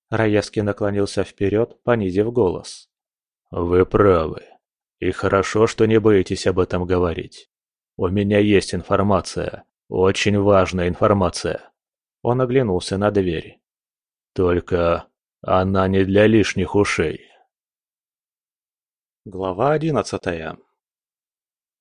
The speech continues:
Провидец не успел ничего сказать. Дверь приоткрылась, и в кабинет заглянула девушка и тревожным голосом сообщила:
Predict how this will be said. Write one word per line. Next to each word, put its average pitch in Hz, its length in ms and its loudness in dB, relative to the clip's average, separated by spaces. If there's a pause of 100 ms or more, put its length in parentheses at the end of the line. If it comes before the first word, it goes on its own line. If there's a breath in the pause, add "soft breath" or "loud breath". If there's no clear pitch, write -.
(500)
Провидец 113 640 -2
не 113 100 -4
успел 117 380 -2
ничего 92 420 -2
сказать. - 640 -6 (420)
Дверь 135 300 0
приоткрылась, 135 840 -2
и 107 60 0
в - 80 -6
кабинет 101 500 -2
заглянула 123 600 0
девушка 92 680 -2 (240)
и 104 100 -10
тревожным 101 580 0
голосом 95 440 -2
сообщила: 101 840 -4